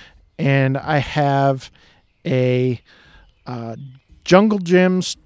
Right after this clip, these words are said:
two-spot trimmer rack. So those are the racks that I have on the trailer. I'm actually thinking about buying a three-spot trimmer rack because I bring my son with me, and he has his own trimmer that he uses.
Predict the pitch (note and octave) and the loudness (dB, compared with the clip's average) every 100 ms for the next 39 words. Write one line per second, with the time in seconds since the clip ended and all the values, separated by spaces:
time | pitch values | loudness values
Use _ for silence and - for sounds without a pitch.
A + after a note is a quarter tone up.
0 | _ _ - G#3 G#3+ G3 - D#3+ D3 D3 | _ _ -2 0 2 0 -2 0 0 0
1 | - - D#3 C3+ A#2+ A2+ B2+ - - _ | -6 0 0 2 -2 -6 -12 -18 -20 _
2 | - - C#3 C3 B2 - - - - - | -16 -2 0 0 -4 -14 -20 -20 -20 -2
3 | C#3+ E3+ F3 C#3+ C#3+ D3+ - D#3 C#3 B2 | 2 4 4 2 2 2 0 -2 -2 0
4 | D3+ C#3+ B2 - D#3+ D#3+ F3 F#3 - C#3+ | 0 0 -4 -2 -2 0 -2 -4 -8 -8
5 | C3 F3 G#3+ - E3+ C#3+ - E3+ D3+ C#3 | -6 -6 -8 -4 -2 -2 -2 -2 -2 -2
6 | C#3 C3 C#3+ C#3+ D3+ D3 C#3+ C3 B2 - | 0 0 0 0 0 0 -4 -4 -6 -6
7 | - - D#3+ F#3+ G3+ F#3+ - - C3+ B2+ | -18 -10 -2 0 0 -2 -4 -2 0 0
8 | - _ - - - - D#3+ C#3+ C3 B2+ | -2 _ -20 -20 -20 -2 2 2 2 2
9 | B2+ - C3+ - C#3 C3 A#2+ - - C#3 | -2 -4 -6 -2 0 0 -4 -12 -14 -10
10 | B2+ E3+ E3 A#2 - E3+ E3 D3+ - D3+ | 0 2 2 0 0 2 4 2 0 -2
11 | D3 C#3 A#2+ D#3 C#3+ C3 B2+ C3 C3 B2 | -2 -2 -2 -2 -2 -2 -4 -4 -6 -6
12 | - D3 C#3+ C3+ C3 B2+ B2+ C3 C3+ C3 | -2 2 2 2 0 -2 0 0 0 -4